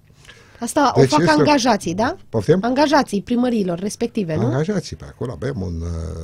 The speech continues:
Speaker 2: avem inspectorul fiscal care se duce, încasează impozitele fiscale, le depune la caserie, caseria trebuie să le depună la trezorerie, circuitul ăsta se întrerupe, depun o parte,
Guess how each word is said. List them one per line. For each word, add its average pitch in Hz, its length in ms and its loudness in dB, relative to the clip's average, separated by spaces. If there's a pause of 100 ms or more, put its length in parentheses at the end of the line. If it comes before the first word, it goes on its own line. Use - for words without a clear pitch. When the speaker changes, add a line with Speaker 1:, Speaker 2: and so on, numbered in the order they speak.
(120)
Speaker 2:
avem 95 300 -2
inspectorul 92 640 -6
fiscal 87 580 -8
care 82 400 -10 (220)
se 90 160 -8
duce, 123 260 -10
încasează 90 500 -6
impozitele 87 460 -10
fiscale, 135 320 -8
le 101 80 -10
depune 90 400 -10
la 82 100 -8
caserie, 85 540 -10
caseria 101 500 -8
trebuie 92 260 -8
să 95 100 -10
le 90 100 -8
depună 87 380 -8
la 85 80 -10
trezorerie, 82 720 -8 (360)
circuitul 135 560 -4
ăsta 107 200 -4
se 98 100 -6
întrerupe, 117 340 -4 (360)
depun 123 440 -2
o 113 80 0 (160)
parte, 120 480 -2